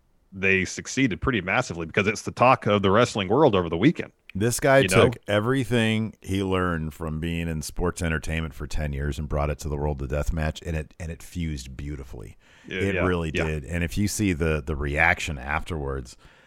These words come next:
Speaker 2: of, like, as soon as he wins, so, like, the, the, the finish went down. It was basically Ricky Shane Page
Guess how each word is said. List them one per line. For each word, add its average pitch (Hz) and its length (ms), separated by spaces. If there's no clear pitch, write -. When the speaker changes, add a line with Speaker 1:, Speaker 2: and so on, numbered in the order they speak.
Speaker 2:
of, 80 180
like, 76 220
as 76 80
soon 98 200
as 85 120
he 87 80
wins, 78 260
so, 98 140
like, 92 220
the, 95 160
the, 92 160
the 82 140
finish 113 380
went 92 180
down. 85 240
It 87 40
was 78 80
basically 82 400
Ricky 78 240
Shane 76 260
Page 73 440